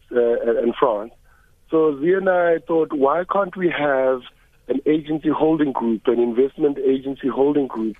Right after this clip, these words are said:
uh, uh, and we called it M N N Brands, which is Mkhwanazi and Ngubane.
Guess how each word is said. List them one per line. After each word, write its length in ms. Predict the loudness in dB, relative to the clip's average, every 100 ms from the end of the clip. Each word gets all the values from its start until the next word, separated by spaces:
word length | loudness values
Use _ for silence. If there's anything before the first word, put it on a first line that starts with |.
| -2
uh, 220 | 0 0 -4 -20 -20 -4
uh, 160 | -2 0
and 140 | 2
we 60 | 0
called 260 | 2 2
it 100 | 2 0
M 180 | 0
N 100 | 2
N 140 | 2 2
Brands, 380 | 0 2 0 -4
which 120 | -8
is 60 | -4
Mkhwanazi 540 | -2 2 2 0 0
and 140 | -2 0
Ngubane. 400 | 2 2 0